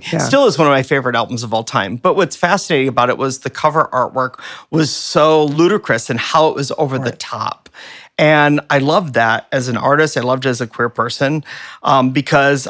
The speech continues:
Speaker 2: I, I thought, "Okay, here's somebody who's having a lot of fun." And Elton hadn't come out yet. So Elton's
Speaker 1: Right.
Speaker 2: antics of wearing the duck suit or dressing up like a baseball player or whatever,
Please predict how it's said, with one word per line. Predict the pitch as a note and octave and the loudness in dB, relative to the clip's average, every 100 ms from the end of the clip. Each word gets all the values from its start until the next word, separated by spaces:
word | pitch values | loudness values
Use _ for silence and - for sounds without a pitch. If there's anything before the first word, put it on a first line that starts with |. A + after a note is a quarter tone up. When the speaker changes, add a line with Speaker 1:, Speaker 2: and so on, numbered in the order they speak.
| - | 0
Speaker 2:
I, | C#3+ D3 - | 0 0 -2
I | C#3+ C3 C3 | 0 2 0
thought, | - B2+ A#2 - | 0 2 2 -2
"Okay, | - - D3 A#2+ | -6 0 -2 -2
here's | - D#3+ E3 | -2 -2 -2
somebody | - B2 B2+ B2 B2 B2 A2+ - - _ _ - | -2 -2 0 0 -2 -4 -8 -16 -20 _ _ -4
who's | D3 | -2
having | C#3 C#3 C3+ | 2 2 2
a | B2 | 2
lot | A#2 A#2 | 0 0
of | |
fun." | A2 - B2+ A2+ G#2+ A#2+ - - - | -4 -2 0 0 -2 -6 -10 -16 -4
And | F3+ F3 | 0 2
Elton | A3 G3 | 2 0
hadn't | C#3+ B2 | 0 -2
come | B2+ B2+ | -4 -6
out | A#2 A#2+ | -6 -6
yet. | B2 A#2+ | -6 -6
So | - - - | -4 -6 0
Elton's | D#3+ D3+ D#3 | 0 2 0
Speaker 1:
Right. | C#3 | 2
Speaker 2:
antics | C#3 C3 D3 - | 0 0 -2 0
of | B2+ | 0
wearing | C3 B2+ | 2 0
the | A#2+ | 0
duck | G3 G#3+ | 2 2
suit | - - F#3 F3 F3+ D3+ | -2 0 4 4 4 2
or | B2+ | 2
dressing | D3 C3+ C#3 | 0 -2 0
up | B2 A2+ | 0 -2
like | A#2 | -8
a | B2 | -4
baseball | E3+ G3+ - F3+ D#3+ | -2 -2 -2 -2 -2
player | - D#3+ D3 D3 | 0 2 4 2
or | |
whatever, | C#3 C#3 C#3+ | 4 4 2